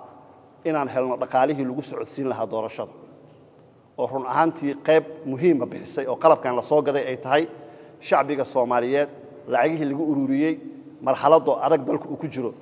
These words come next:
inaanu maanta hayno in qalabkeennii aanu hayno doorashada. Waxaan ka sugaynaa waxa noo dhimanna inay dowladdu noo dhammaystiri doonto sida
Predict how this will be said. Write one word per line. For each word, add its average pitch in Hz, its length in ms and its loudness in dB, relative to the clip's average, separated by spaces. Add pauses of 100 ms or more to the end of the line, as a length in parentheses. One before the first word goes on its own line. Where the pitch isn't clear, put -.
(520)
inaanu 143 340 2
maanta 147 320 0
hayno 127 300 -2
in 143 120 -6
qalabkeennii 135 640 0
aanu 123 220 -6
hayno 113 260 -8
doorashada. 107 440 -8 (760)
Waxaan 120 200 -4
ka 175 100 -6
sugaynaa 151 500 2
waxa 139 220 4
noo 135 180 2
dhimanna 139 340 -2
inay 131 200 -4
dowladdu 123 340 -4
noo 127 140 -2
dhammaystiri 127 420 -6
doonto 113 240 -6
sida 135 120 -8